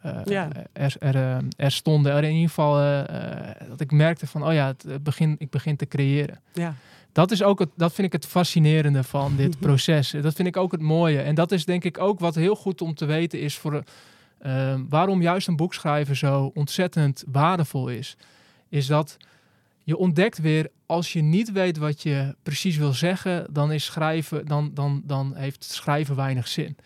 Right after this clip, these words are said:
Speaker 2: En dat geldt toch voor alles?
Speaker 1: En dat geldt uiteindelijk voor alles. Want
Speaker 2: Ja.
Speaker 1: de andere kant is, als je het precies weet wat je wil zeggen, dan is schrijven ook niet zo ingewikkeld.
Speaker 2: Nee.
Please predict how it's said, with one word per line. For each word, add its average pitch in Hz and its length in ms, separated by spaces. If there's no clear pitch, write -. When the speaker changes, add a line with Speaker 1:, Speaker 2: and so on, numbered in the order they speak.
Speaker 2:
En 185 80
dat 175 100
geldt 202 200
toch - 140
voor 165 100
alles? 165 400
Speaker 1:
En 151 100
dat 160 140
geldt 202 220
uiteindelijk 180 400
voor - 100
alles. 165 340
Want 139 180
Speaker 2:
Ja. 165 60
Speaker 1:
de 170 60
andere 202 260
kant 143 340
is, 135 120
als 147 160
je - 60
het - 80
precies 156 380
weet 151 300
wat 135 200
je 147 60
wil 131 140
zeggen, 143 400
dan 147 160
is 170 80
schrijven 175 440
ook 196 140
niet 175 160
zo 151 120
ingewikkeld. 143 640
Speaker 2:
Nee. 220 200